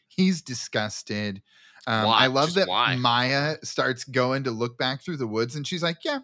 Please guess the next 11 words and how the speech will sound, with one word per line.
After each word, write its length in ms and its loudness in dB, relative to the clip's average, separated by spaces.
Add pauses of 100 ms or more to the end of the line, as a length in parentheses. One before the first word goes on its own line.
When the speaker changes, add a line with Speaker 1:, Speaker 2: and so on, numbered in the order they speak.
(100)
Speaker 1:
I'm 120 -8
not 140 -2
gonna 200 -4
be 160 -4
a 60 -4
part 220 -2
of 120 -6
a 60 -4
horror 300 -4
film." 360 -6 (360)
Speaker 2:
Yeah. 100 -2